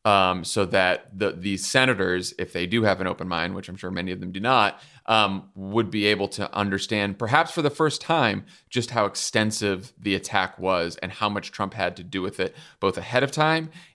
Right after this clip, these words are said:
and how much he refused to stop it during the attack itself.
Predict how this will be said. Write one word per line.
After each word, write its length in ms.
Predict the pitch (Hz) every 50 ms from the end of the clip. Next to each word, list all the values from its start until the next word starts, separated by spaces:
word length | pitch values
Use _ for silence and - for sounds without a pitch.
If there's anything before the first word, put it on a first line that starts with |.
| _ _
and 500 | 113 113 110 104 98 98 98 98 95 - - -
how 220 | - - 107 107
much 180 | 107 107 101 -
he 100 | 107 98
refused 500 | 95 98 - - - 110 107 98 - -
to 60 | -
stop 400 | - - - 127 120 120 - -
it 280 | 95 - - - 90 -
during 360 | - 110 110 110 98 95 98
the 100 | 95 87
attack 320 | 87 - - - - -
itself. 480 | - - - - 60 - - _ _